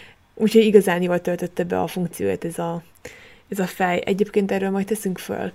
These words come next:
képet Facebookra, amikor majd feltöltjük a montást.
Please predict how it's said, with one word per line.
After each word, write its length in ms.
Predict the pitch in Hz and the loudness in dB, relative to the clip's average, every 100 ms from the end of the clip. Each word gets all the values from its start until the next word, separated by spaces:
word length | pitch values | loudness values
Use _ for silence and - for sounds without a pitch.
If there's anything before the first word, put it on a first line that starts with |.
| - | -14
képet 380 | - 185 180 185 | -8 -6 -6 -10
Facebookra, 680 | - 180 180 180 196 180 180 | -8 -8 -8 -12 -12 -10 -8
amikor 460 | - 185 180 185 185 | -8 -8 -8 -8 -8
majd 160 | 190 | -10
feltöltjük 580 | - 202 - - 180 - | -10 -10 -10 -12 -12 -12
a 120 | - | -12
montást. 680 | - 175 - - 185 - - | -10 -12 -10 -12 -12 -14 -18